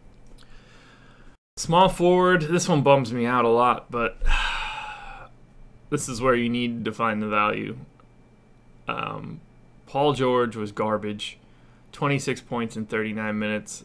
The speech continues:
Uh, their offense is so bad. I watched most of the second half of that game, and it's just the same action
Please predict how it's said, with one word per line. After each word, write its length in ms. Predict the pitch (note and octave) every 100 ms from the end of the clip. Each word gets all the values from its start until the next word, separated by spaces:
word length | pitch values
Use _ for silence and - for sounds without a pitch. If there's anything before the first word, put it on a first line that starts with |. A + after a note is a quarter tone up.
| -
Uh, 200 | A2+ - - - - - - _ _ -
their 140 | D#3 D3+
offense 560 | E3 D#3+ C#3 A2 -
is 200 | B2+ A2+
so 540 | - - - D#3 C#3+ C#3
bad. 360 | C3 B2 A2+
I 120 | -
watched 540 | C3 C#3+ C#3+ C#3 - - -
most 680 | C3 C#3 C#3+ D#3+ D3 - -
of 680 | C3+ C3 B2 A#2 G#2+ - - - - - - - - - - - -
the 80 |
second 480 | - - C#3 C3+ A#2
half 580 | - A#2+ A2 A2 G2+ -
of 160 | A2 G#2+
that 200 | G#2 G#2
game, 440 | G#2 G#2 G#2 G#2+ - - - - -
and 480 | B2+ B2+ A#2+ A#2+ B2+ - -
it's 220 | C3+ -
just 320 | - D3+ D3
the 140 | C3+ B2
same 420 | - B2+ A#2 A2+
action 580 | A#2 C3 C3 C#3 G#2+